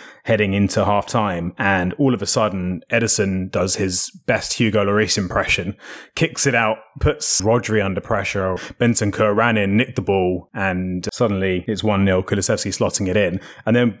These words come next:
what seemed like seconds later, it was two nil, and then it was half-time, and everyone was wondering what the hell was going on. Fast forward to the second half, took them all of about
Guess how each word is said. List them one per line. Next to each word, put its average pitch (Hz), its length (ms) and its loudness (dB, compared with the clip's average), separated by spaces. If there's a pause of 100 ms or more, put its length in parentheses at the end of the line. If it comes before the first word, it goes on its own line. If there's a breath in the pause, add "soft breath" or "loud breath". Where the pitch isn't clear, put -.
what 131 160 -2
seemed 135 200 2
like 113 140 0
seconds 123 540 0
later, 127 340 2
it 98 60 -6
was 98 120 -6
two 123 220 2
nil, 87 200 -2
and 107 100 2
then 113 60 2
it 104 40 -2
was 110 120 -2
half-time, 104 540 0
and 95 140 -6
everyone 113 340 0
was 92 120 -6
wondering 101 320 2
what 101 120 0
the 87 80 2
hell 92 140 0
was 92 120 -6
going 92 300 -2
on. 95 200 -2 (460 loud breath)
Fast 170 300 2
forward 127 280 2
to 117 80 -10
the 107 80 -4
second 123 320 0
half, 107 480 -2 (160)
took 113 240 -2
them 117 200 4
all 113 200 4
of 101 80 0
about 104 320 2